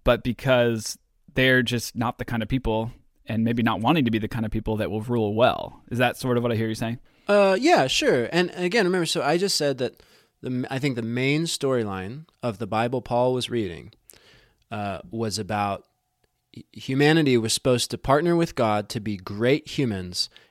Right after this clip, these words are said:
Speaker 2: in order to lead the world in, in wonderful, beautiful ways of peace and prosperity,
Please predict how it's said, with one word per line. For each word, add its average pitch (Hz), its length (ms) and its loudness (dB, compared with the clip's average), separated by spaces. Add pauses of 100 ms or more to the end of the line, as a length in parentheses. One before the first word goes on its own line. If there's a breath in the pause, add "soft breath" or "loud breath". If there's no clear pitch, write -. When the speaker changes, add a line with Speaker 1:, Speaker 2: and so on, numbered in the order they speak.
(100)
Speaker 2:
in 117 120 -4
order 107 200 -2
to - 160 -10
lead 113 260 -2
the 120 80 -2
world 107 500 -2 (440)
in, 104 180 -2
in 107 260 -6
wonderful, 110 360 -2
beautiful 104 380 -6
ways 95 280 -6
of - 80 -20
peace - 240 -10
and 98 100 -14
prosperity, - 680 -14